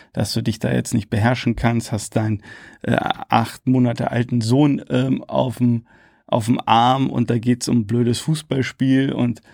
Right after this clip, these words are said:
da schießt einer am Ball, äh, am Tor vorbei, ja, oder wahrscheinlich auch am Ball vorbei und, und, und, und du drehst hier so komplett durch, ja.“ Ähm, also das war, das war mal so die erste Geschichte. Und mir, ja, und ich gebe dir gleich noch eine zweite Geschichte mit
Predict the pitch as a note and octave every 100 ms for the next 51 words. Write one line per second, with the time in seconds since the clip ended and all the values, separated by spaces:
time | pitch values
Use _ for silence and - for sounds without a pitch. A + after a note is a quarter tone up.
0 | _ _ - A2+ - C3+ - C3 B2+ A#2+
1 | A#2 A#2+ B2+ C3+ - _ _ - C3 B2+
2 | B2 C3 A#2+ B2 - C#3 C3 A#2+ A#2 A#2+
3 | C#3+ G#2 B2 A2+ - _ - A#2 A2 A2
4 | A#2 A2+ A2+ G#2+ G#2 A2+ B2 C3 B2 B2
5 | B2 - - - - - _ - A2+ -
6 | A2 - - A#2+ A2 A#2+ A#2 G#2 A#2 A2+
7 | A#2+ A2+ - A2+ A2 - G#2+ A#2 G#2 F#2+
8 | - - - _ _ - G#2+ A#2+ _ -
9 | _ _ - - - - - A#2+ A#2+ A#2+
10 | B2 A#2+ - A#2+ A#2 B2 A#2+ A#2 A#2+ A#2
11 | A#2+ A#2+ A2+ - B2 - D3+ D#3 _ _
12 | _ _ A#2 B2+ - - - _ - G#2+
13 | - - _ _ - - A#2 - B2 -
14 | B2 B2+ B2 B2 A#2+ A2+ - A#2+ C3+ C3+
15 | B2 C#3 C3 A#2 D3 -